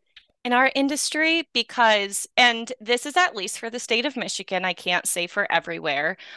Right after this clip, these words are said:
um, because, um, hazardous waste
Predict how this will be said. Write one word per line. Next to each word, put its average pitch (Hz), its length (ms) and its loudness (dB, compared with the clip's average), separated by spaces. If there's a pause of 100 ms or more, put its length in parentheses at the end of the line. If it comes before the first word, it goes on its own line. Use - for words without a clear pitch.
(120)
um, 180 360 4 (100)
because, 180 520 0 (480)
um, 175 420 6 (1080)
hazardous 254 600 2
waste 170 520 0